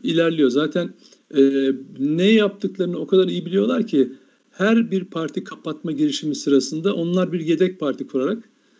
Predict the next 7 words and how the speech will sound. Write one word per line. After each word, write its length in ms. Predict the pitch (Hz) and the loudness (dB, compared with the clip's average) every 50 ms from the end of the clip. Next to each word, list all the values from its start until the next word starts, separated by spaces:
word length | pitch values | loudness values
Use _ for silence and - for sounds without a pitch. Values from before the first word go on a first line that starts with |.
| _ _ _ - | _ _ _ -4
e, 20 | - 78 78 78 78 78 76 76 - - 156 151 | -2 0 2 2 2 2 0 -2 -2 -4 -2 0
bir 60 | 170 226 | 0 2
sonraki 440 | - - 190 170 165 151 - - | 2 2 2 2 0 0 0 0
adımı 240 | 139 139 175 196 202 | 0 2 2 2 2
hesaplıyorlar. 600 | 180 - - 175 175 175 - 202 185 165 139 - - | 0 0 0 -2 -2 -2 -2 -2 -2 -2 -2 -4 -4
Çünkü 360 | - 165 139 - 175 165 - - - _ _ _ _ _ | -6 -4 -2 0 0 0 -2 -6 -16 _ _ _ _ _
karşımızda, 800 | - - 156 156 143 - 185 180 175 160 156 190 190 175 - - | -6 -4 -4 -4 -2 -2 -2 -2 -2 0 2 2 2 2 -2 -6